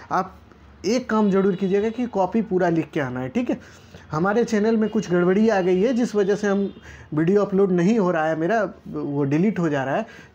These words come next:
तो हम देख रहे हैं, उस पर भी काम कर रहे हैं और जल्दी से ही उस पर काम करके आपके लिए फिर से हम तैयार हैं आपके अन्य चीज़ों की तैयारी के लिए। तो आप निश्चिंत होकर जाइए, आपके साथ ये चैनल हर हमेशा रहेगा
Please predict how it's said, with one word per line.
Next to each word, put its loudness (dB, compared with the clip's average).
तो 0
हम 0
देख 0
रहे 2
हैं, 2
उस -2
पर 0
भी 0
काम -2
कर -2
रहे -6
हैं -14
और 0
जल्दी 2
से -2
ही 2
उस -2
पर -2
काम -2
करके -2
आपके 0
लिए 4
फिर 0
से -2
हम -2
तैयार 2
हैं 0
आपके 0
अन्य 2
चीज़ों 0
की -4
तैयारी 0
के -2
लिए। -2
तो 0
आप 0
निश्चिंत 0
होकर 0
जाइए, 0
आपके -2
साथ -4
ये 2
चैनल 0
हर -2
हमेशा 0
रहेगा -2